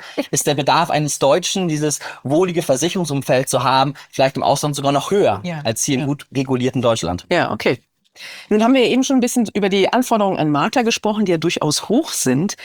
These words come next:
Speaker 2: Ähm, wie unterstützt ihr als B D A E denn Makler dabei, dass sie da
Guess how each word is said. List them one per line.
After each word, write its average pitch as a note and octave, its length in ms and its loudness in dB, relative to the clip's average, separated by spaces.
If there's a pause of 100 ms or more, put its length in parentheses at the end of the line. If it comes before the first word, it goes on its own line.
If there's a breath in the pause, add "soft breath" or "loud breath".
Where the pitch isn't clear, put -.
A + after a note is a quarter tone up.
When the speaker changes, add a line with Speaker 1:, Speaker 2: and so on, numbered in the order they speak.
(260 loud breath)
Speaker 2:
Ähm, G#3 360 2
wie C4 120 2
unterstützt D4 580 -2
ihr C#4 120 2
als - 180 0
B A#3 100 2
D A3 120 2
A F#3+ 60 2
E A3+ 160 2
denn F#3 160 2
Makler D3 300 0
dabei, C#3 300 0
dass C#3+ 180 -2
sie D3+ 80 0
da C#3+ 680 0